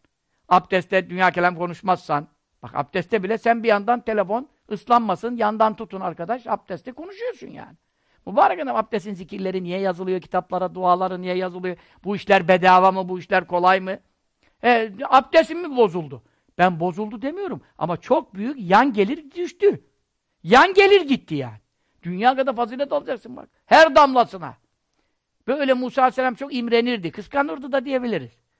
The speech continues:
"Ramazan'ı bana ver o zaman. O beş vakit namaz mesela onu bana ver. Şunu bana ver." Mevlam, "Yok, o Ahmet'e nasip. O ümmetine nasip. O ümmetine nasip." Böyle beyan eder.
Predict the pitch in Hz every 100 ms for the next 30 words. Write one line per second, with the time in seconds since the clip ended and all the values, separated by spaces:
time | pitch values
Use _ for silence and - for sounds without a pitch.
0 | _ _ _ - 269 311 277 277 247 226
1 | 180 156 143 143 165 _ 262 294 277 294
2 | 277 262 277 262 262 247 254 269 277 254
3 | 208 165 196 _ - 294 165 - 151 117
4 | - _ _ 185 214 220 220 254 277 254
5 | 247 233 226 220 208 170 - - - 294
6 | 269 262 247 233 214 175 - - 247 262
7 | 269 233 240 220 190 165 214 _ _ _
8 | _ _ _ 220 269 262 233 208 185 160
9 | 143